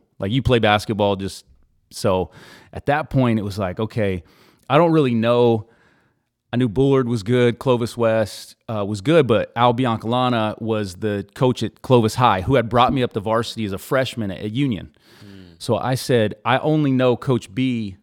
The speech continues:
Speaker 1: so Clovis High." So my mom bought a house across the street from, uh, from Clovis High.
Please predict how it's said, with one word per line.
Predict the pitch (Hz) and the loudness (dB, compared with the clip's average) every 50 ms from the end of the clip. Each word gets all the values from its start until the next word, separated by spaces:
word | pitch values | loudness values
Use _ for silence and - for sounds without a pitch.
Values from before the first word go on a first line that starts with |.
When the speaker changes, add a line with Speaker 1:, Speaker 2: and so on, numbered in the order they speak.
| _ _ _ _ | _ _ _ _
Speaker 1:
so | - - - 127 110 107 101 101 98 95 95 95 98 98 - | -14 -8 -4 -2 -2 -2 -2 -2 -4 -6 -6 -8 -10 -10 -4
Clovis | - 131 127 120 131 | -2 -2 -2 0 -2
High." | 170 - - 87 - _ _ _ _ _ _ - - - - | -2 -4 -4 -6 -10 _ _ _ _ _ _ -20 -20 -20 -14
So | - - - 117 110 | -6 0 2 2 4
my | 107 104 107 | 4 2 2
mom | 104 120 131 131 123 113 | 2 2 2 2 2 2
bought | 117 120 127 | 2 2 2
a | 120 | 0
house | 117 131 123 123 117 - | 0 -2 -4 -6 -6 -6
across | 113 - - 135 120 127 123 - | -10 -8 -4 -2 -2 -2 -4 -6
the | 110 | -12
street | - - - - 131 131 127 - - | -14 -12 -8 -4 -4 -4 -4 -6 -8
from, | - - 120 104 101 98 98 | -10 -6 -4 -4 -2 -2 -4
uh, | 92 87 82 85 | -4 -4 -6 -8
from | - - 104 101 | -10 -10 -12 -12
Clovis | - - 123 113 107 107 - - | -8 -4 -4 -2 -2 -4 -6 -4
High. | 110 101 104 95 - 82 | -2 -2 -2 -4 -6 -12